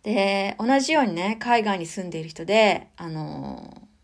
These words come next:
まあ、日本語の音が恋しいな、日本語が恋しいなっていうふうに、あの、時々感じるっていう人いたりしないのかなっていうのを考えていて、で、もし、あの、いるとすれば、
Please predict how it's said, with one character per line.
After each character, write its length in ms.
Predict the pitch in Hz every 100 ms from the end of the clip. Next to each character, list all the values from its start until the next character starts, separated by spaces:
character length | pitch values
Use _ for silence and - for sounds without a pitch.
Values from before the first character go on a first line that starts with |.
| _
ま 80 | 180
あ、 20 |
日 80 | 185
本 280 | 202 196 196
語 440 | 196 196 196 190
の 100 | 190
音 160 | 180 196
が 120 | 156
恋 180 | - 175
し 200 | - 202
い 40 |
な、 240 | 175 190 185
日 80 | 180
本 120 | 180
語 80 | 185
が 60 |
恋 160 | 185 214
し 100 | 262
い 40 | 240
な 160 | 220
っ 60 | 233
て 80 | 185
い 20 |
う 20 |
ふ 80 | -
う 40 |
に、 160 | 170 - - - - -
あ 80 | 185
の、 80 | 175
時 200 | 190 196
々 180 | 208 208
感 440 | 233 220 220 220
じ 120 | 214
る 100 | 220
っ 60 | 247
て 160 | - 175
い 60 |
う 20 |
人 460 | 208 - 165 165 - _
い 120 | 190
た 120 | 220
り 100 | 202
し 140 | 170 196
な 140 | 220
い 40 | 220
の 80 |
か 120 | 208 220
な 240 | 254 269
っ 100 | 269
て 100 | 190
い 100 | 175
う 80 | 175
の 140 | 160
を 300 | 185 180 165 160 _ _
考 200 | - 190 190
え 100 | 170
て 140 | 175
い 80 | -
て、 380 | - 202 180 - - - - - _ _ -
で、 60 |
も 120 | 247 320
し、 360 | - 175 170 - -
あ 120 | 185
の、 140 | 175
い 80 | -
る 140 | 214 208
と 260 | 165 156
す 160 | - 185
れ 120 | 190
ば、 420 | 175 185 170 -